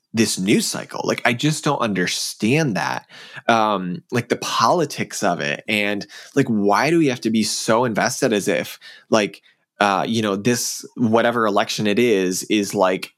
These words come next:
the tipping point of our, like, entire society, or, you know what I mean? Or, like, this one vote is, like, the huge thing, or, like, this one,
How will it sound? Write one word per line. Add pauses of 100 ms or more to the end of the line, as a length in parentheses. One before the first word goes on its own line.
the
tipping
point
of
our,
like,
entire
society,
or,
you
know
what
I
mean? (360)
Or,
like,
this
one
vote
is,
like,
the
huge
thing, (240)
or,
like,
this
one,